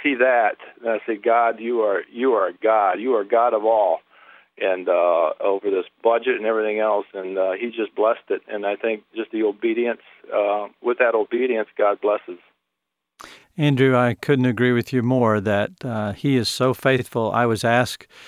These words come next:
Speaker 2: uh, I was interviewed by Fox News recently, and, uh, the journalist was sort of skeptical, and he asked me, "What's different about what you guys teach than everybody else? I mean, isn't this just common wisdom?" And I said, "No.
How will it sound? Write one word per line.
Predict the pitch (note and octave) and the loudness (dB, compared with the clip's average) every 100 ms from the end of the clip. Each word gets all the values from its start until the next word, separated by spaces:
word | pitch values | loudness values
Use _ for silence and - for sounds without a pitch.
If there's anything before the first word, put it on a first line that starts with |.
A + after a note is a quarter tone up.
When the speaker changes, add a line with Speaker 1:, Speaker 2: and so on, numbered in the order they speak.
| - _ C#3+ | -20 _ -4
Speaker 2:
uh, | A2 G#2 A2+ | -2 -2 -4
I | - | -2
was | B2 A2 | -2 0
interviewed | D3 D3 A#2+ A2 | 2 2 2 2
by | A#2 | 2
Fox | A2 B2+ C3+ - C3+ | 2 2 2 2 0
News | C#3 C#3+ | 2 2
recently, | G#2+ G#2 - A#2+ G#2+ G2+ G2 - - - _ _ C4+ | -2 -4 -6 -8 -6 -6 -8 -16 -20 -20 _ _ -4
and, | B2+ A#2+ A#2+ A#2+ - - | 0 0 0 0 -4 -10
uh, | - - A#2+ | -8 -6 -6
the | C3 B2 A#2 A2 | -4 -2 -2 -2
journalist | G#2 C#3+ F#3 B2+ A#2+ - | 0 2 4 4 2 0
was | B2+ | -4
sort | - B2 | 0 0
of | B2 | 0
skeptical, | - - A2 - C3+ A#2+ B2 | -4 -2 -4 -4 -4 0 2
and | A#2+ B2 A2+ | 2 2 2
he | C3 B2 | 2 4
asked | C3+ D#3+ - | 4 2 0
me, | B2 A2+ G#2+ - - - - | 0 0 -2 -6 -20 -14 0
"What's | G3+ - | 2 2
different | D3 F3+ F#3 F3+ | 2 2 4 2
about | D3 D#3 | 6 4
what | C#3+ D3+ C#3+ | 4 0 2
you | D3+ G3+ | 0 4
guys | D3 C3+ - | 4 2 0
teach | - D3 D#3 - | -2 0 0 0
than | C#3+ | 2
everybody | C#3 C#3 D3 D3 D3+ | 2 4 4 4 4
else? | F#3+ A#2 - | 4 2 0
I | A2+ | -2
mean, | A2+ | 2
isn't | B2 C#3+ C#3+ | 2 2 0
this | B2 C3 - | 0 -2 -2
just | C#3 B2 - | -2 -2 -2
common | C3+ C3+ B2+ A2+ | 0 2 2 2
wisdom?" | E3+ F#3+ A#2 G#2 | 0 0 -2 0
And | A2 | 0
I | A2+ | -2
said, | - A#2 G#2+ | -2 -4 0
"No. | D#3 A#3 D#3 G#2 | 0 0 -2 -6